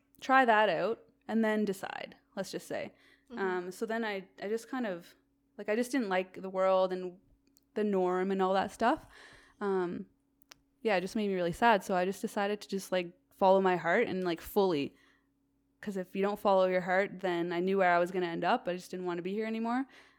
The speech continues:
Speaker 1: Um, so I just, yeah, followed my heart, and everything now that I do is just, like, I wanna start a podcast, I'm gonna do it because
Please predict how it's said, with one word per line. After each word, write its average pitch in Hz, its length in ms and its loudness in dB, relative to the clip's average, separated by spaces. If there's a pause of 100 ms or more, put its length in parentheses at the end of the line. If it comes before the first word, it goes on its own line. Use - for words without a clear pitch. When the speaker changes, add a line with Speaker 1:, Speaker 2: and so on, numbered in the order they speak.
(140)
Speaker 1:
Um, 185 220 -6
so 190 120 -4
I 180 40 0
just, - 240 -10
yeah, 202 140 2
followed 190 340 2
my 190 120 2
heart, 185 260 -2
and 190 340 -6 (480)
everything 208 640 0 (100)
now 190 340 0
that 196 120 2
I 208 100 0
do 220 220 -2
is 175 120 -2
just, - 240 -8
like, - 380 -8 (640)
I 196 40 -6
wanna 185 140 -2
start 196 240 -4
a - 40 0
podcast, 294 380 2
I'm - 80 -4
gonna 208 140 -2
do 175 140 4
it 120 140 0
because 190 440 -8